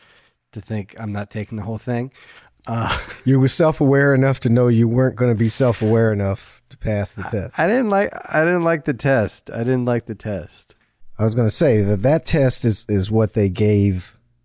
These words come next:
Speaker 2: the subjects in their research, right?
Speaker 1: Well, before we get that, to that, I, I, I, I think, did we say which one are you? Uh, just ha-, talking to, to, to the audience, 'cause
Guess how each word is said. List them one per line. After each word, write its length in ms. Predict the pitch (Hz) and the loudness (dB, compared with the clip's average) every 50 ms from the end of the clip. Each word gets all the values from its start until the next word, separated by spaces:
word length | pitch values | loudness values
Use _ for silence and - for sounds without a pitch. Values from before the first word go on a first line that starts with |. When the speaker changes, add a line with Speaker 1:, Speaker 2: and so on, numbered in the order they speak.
| _ _ _ _ | _ _ _ _
Speaker 2:
the 640 | - 85 92 98 95 90 87 87 85 85 85 87 - _ _ _ _ | -10 -4 0 0 0 0 0 -2 -2 -4 -6 -8 -12 _ _ _ _
subjects 800 | - - - - - 139 147 143 117 - 98 92 90 - - - - | -12 -8 -4 -2 0 2 2 0 0 0 0 0 0 -2 -4 -8 -4
in 220 | - 92 92 92 87 | -2 -2 0 0 0
their 280 | 87 87 87 85 85 | -2 -2 -2 -4 -4
research, 580 | 87 92 127 165 165 - - - - - - - | -2 0 2 2 2 0 -2 -6 -8 -10 -8 -4
right? 220 | 143 - - - - _ _ _ _ _ _ _ _ - - - - - - - | -2 -2 -2 -2 -4 _ _ _ _ _ _ _ _ -20 -20 -20 -20 -20 -6 0
Speaker 1:
Well, 360 | 185 190 160 139 127 107 - _ _ _ _ _ _ _ _ _ _ _ _ _ _ _ _ _ _ _ _ _ _ _ _ _ _ _ _ _ - | 2 2 2 2 0 -2 -6 _ _ _ _ _ _ _ _ _ _ _ _ _ _ _ _ _ _ _ _ _ _ _ _ _ _ _ _ _ -6
before 280 | 143 147 123 185 214 | -6 -2 0 0 0
we 120 | 180 156 131 | 0 0 0
get 180 | 147 135 117 - | -2 -2 -2 0
that, 280 | 143 139 127 113 - | 0 0 0 -2 -4
to 80 | - 123 | -8 -4
that, 180 | 117 135 123 | -2 -2 0
I, 140 | 117 113 120 | 0 -2 -2
I, 160 | 120 110 123 | -4 -4 -6
I, 500 | 120 - - 123 131 123 - - - 139 | -8 -8 -10 -12 -14 -14 -16 -14 -10 -10
I 40 | 127 | -6
think, 260 | - - 143 131 117 - _ _ _ _ - 139 | -2 -2 -2 -2 -2 -6 _ _ _ _ -16 -6
did 180 | 113 143 139 | -4 -4 -2
we 120 | 135 143 135 | 0 -2 -2
say 220 | - - 170 156 | 0 0 0 0
which 300 | 151 135 139 151 147 - | 2 0 0 -2 -2 0
one 180 | - 151 147 135 | 0 0 2 2
are 80 | 131 | 2
you? 380 | 123 120 123 127 139 147 147 147 | 2 2 2 2 2 2 2 2
Uh, 100 | 127 117 | 2 0
just 200 | 110 120 113 - | -2 -4 -6 -6
ha-, 140 | 123 107 113 - | -8 -8 -10 -6
talking 320 | - 127 123 117 120 117 | -4 -2 -2 -2 -4 -6
to, 60 | 110 110 | -8 -10
to, 340 | 127 - - 110 110 101 - _ | -16 -12 -10 -10 -10 -10 -12 _
to 120 | - 117 | -14 -10
the 120 | 104 107 107 | -6 -4 -2
audience, 300 | 107 110 117 123 127 117 | 0 0 0 -2 -2 -4
'cause 240 | - - 117 107 | -6 -6 -6 -6